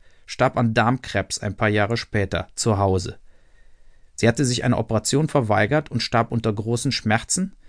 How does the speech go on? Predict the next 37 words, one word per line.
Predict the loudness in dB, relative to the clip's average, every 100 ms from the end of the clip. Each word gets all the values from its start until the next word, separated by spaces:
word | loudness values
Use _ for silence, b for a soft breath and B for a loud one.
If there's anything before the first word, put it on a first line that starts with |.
| b -6
genau | 0 2
in | 4
der | 2 0
einen | -2 0 0 2
Woche, | 0 0 -4 -4
in | 0
der | 2
ich | 2
mit | -2
Frank | -2 -2 0
Lustig | -4 -2 -4
in | -4 -4
Kuwait | 0 0 2 0 -2 -4
war, | -4 -4 -8 -20 -20 -20 -20 -6
um | 0 2
Geld | 4 4 2
für | 2 2 2
Ich | -2 -2
war | -2 -2
Saddams | 0 0 0 0
Sohn | 2 4 2
zu | 0
akquirieren. | -6 -8 -8 -8 -8 -8 -14 -20 -20 -20 -20 -20 -20 -20 -20 -20 -20 -20 -20 -20
Ich | -4 0
hatte | 2
meiner | 4 4 2 2
Oma | 2 4
noch | 0
vor | 0 2
dem | 2 2
Abflug | -4 -2 -2 0
gesagt, | 0 2 0 -2 -20 -20
sie | -8 -2
solle | 2 2
sich | 0 -2 0
wacker | 0 2 0 2
halten. | 2 0 -8